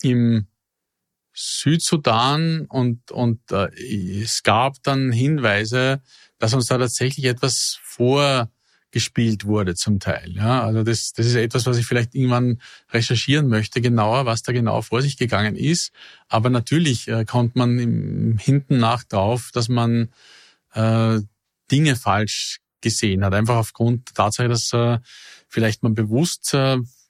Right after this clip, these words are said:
manipuliert wurde oder dass einfach Dinge einem in der, in der, mm, ja, nicht bewusst waren, die dann später sich erst zeigen.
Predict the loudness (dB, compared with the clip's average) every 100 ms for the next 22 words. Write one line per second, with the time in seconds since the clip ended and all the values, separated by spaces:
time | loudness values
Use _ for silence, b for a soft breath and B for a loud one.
0 | -4 0 0 0 0 2 2 0 0 2
1 | 2 0 0 -2 -4 -2 -2 -2 0 -2
2 | -2 -6 0 2 2 2 2 2 2 2
3 | 0 -2 B B B -2 0 2 2 -2
4 | -6 -10 -8 -10 -12 -16 -20 _ _ -2
5 | 2 2 0 _ _ _ _ _ _ _
6 | _ _ _ 0 0 0 0 0 2 0
7 | -2 0 2 0 0 -2 -2 -2 -2 0
8 | -2 -2 -2 -2 -2 -4 -2 -2 0 0
9 | 0